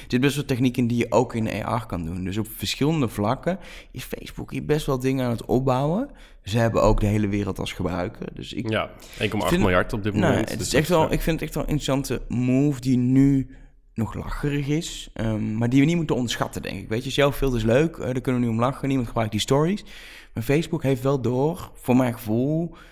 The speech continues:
Speaker 1: waar dit heen kan gaan en zijn daar echt wel, eh, stappen op aan te zetten.
Speaker 2: Ja,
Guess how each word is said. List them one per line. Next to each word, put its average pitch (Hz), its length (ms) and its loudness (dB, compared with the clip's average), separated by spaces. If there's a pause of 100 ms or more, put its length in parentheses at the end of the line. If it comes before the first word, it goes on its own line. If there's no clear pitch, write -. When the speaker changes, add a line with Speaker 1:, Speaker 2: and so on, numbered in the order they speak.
(160)
Speaker 1:
waar 120 220 2
dit 131 140 -2
heen 120 280 -2
kan 147 220 -2
gaan 139 320 -2
en 120 140 -4
zijn 120 240 -2
daar 120 260 -2
echt - 220 -10
wel, 117 340 0
eh, 117 60 -4
stappen 117 300 -4
op - 100 -8
aan - 140 -6
te - 80 -12
zetten. 127 200 -2
Speaker 2:
Ja, - 120 -4